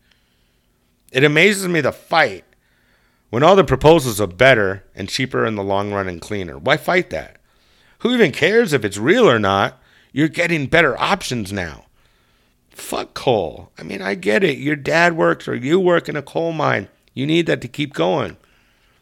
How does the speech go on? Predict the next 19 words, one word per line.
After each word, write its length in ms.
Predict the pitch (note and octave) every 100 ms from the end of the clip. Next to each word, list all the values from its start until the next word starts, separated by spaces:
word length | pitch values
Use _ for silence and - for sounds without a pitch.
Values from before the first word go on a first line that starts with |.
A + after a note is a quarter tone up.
| _
There 100 | B2
are 80 | B2+
other 220 | D3 D#3+
mines 380 | C3 A#2+ C#3+ B2
that 80 | F#2+
you 120 | A2
can 220 | G#2+ F#2
hop 340 | E2+ A2 A2+ G#2
into. 420 | A#2+ C#3 - - - _ _ _ _ _
There 120 | - D#3+
are 40 |
other 160 | F3+ D3+
things 360 | - E3 E3+
that 80 | B2
you 160 | A#2 A#2
can 180 | G#2
do. 340 | F2+ B2 D3+ - _ _ _ _ _ -
This 260 | C#3 E3
benefits 800 | - G#2 B2 A#2 G#2+ A#2+ A2 -